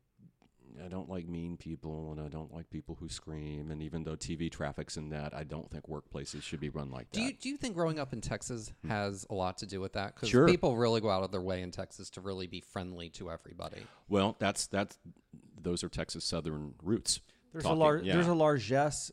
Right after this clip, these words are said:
Speaker 3: certainly
Speaker 1: Yeah.
Speaker 3: professionally,
Speaker 1: Uh-huh.
Speaker 3: that I think we're raised with, and, and other markets may not have that, right?
Speaker 2: Right.
Speaker 3: I mean, kind of. That's, but you say, you say sensitive. I,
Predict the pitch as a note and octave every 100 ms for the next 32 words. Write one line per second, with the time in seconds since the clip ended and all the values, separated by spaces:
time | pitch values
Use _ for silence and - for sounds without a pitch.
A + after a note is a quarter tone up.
0 | - - - F#3 G#2 G#2 - G#2 F#2+ C#3+
1 | - E2 D#2+ C#2 - E2+ D2+ C#2 - -
2 | A2 G#2 A2+ G2+ - - A#2 G#2+ G2+ G2
3 | F2+ G2 G2 A2+ A2 - - - - -
4 | _ - D#3+ D#3 - D3 C#3+ C3+ B2 A#2+
5 | A2+ C3 A#2 A2 F#2+ E3 A#3+ F2+ - G#2+
6 | A2 F#2 E2+ C#3 C3+ B2+ C3+ C3+ E3+ F3+
7 | - - C#3 C#3 - G3 G3+ C4 - A3
8 | F#3+ F3+ - - G#3+ G3+ F3+ C3+ F3 C#3+
9 | A#2+ - B2+ C3 B3